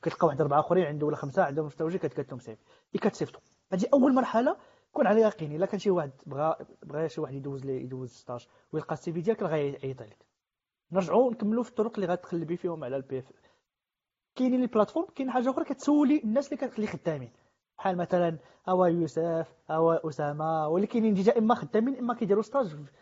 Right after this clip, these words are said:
في شركات. كتسولهم ديجا، كتهضر معاهم، كتقول لهم: "واش كاين شي ستاج نقدر ندفع عليه؟" ماشي يخدمك،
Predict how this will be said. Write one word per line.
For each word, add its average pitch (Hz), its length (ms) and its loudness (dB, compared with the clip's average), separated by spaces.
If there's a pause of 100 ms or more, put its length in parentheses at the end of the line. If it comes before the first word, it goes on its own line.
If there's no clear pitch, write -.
(160)
في - 80 -20
شركات. 165 440 -2 (640)
كتسولهم 214 480 4
ديجا، 233 220 2
كتهضر 196 320 2
معاهم، 208 200 -2
كتقول 185 260 -4
لهم: 202 120 0
"واش 208 120 -6
كاين 214 200 -4
شي 196 140 -10
ستاج 151 340 -10 (220)
نقدر 175 200 0
ندفع 143 200 -2
عليه؟" 151 140 -6
ماشي 208 200 -8
يخدمك، 147 460 -8